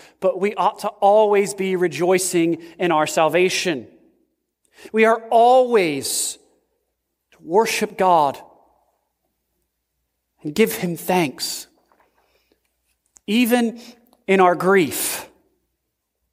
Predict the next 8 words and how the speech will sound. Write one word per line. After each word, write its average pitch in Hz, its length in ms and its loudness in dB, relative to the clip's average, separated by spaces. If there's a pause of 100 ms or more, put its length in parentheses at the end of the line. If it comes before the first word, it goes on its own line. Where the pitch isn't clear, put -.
(240)
Did 180 140 -12
you 233 60 -8
know 269 100 2
that? 277 260 0 (1500)
Christian 269 640 -2
grief 185 680 -4 (800)
is 214 320 0
offered 170 720 0